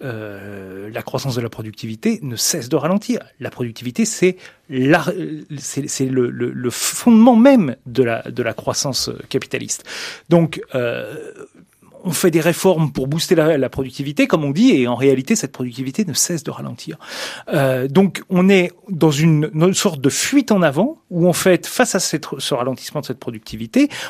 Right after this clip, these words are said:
on est obligé encore plus de pressurer sur le monde du travail pour maintenir des, des profits. On a, on a des bourses qui atteignent des niveaux, euh, euh, records, mais pourquoi ? Parce qu'en réalité, les banques centrales ont déverser des flots d'argent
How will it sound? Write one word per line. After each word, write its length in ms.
on 100
est 60
obligé 260
encore 240
plus 200
de 80
pressurer 400
sur 100
le 60
monde 100
du 100
travail 300
pour 160
maintenir 380
des, 260
des 100
profits. 440
On 140
a, 100
on 140
a 80
des 140
bourses 340
qui 340
atteignent 400
des 140
niveaux, 520
euh, 280
euh, 140
records, 480
mais 260
pourquoi ? 420
Parce 200
qu'en 120
réalité, 640
les 220
banques 240
centrales 500
ont 220
déverser 640
des 120
flots 520
d'argent 440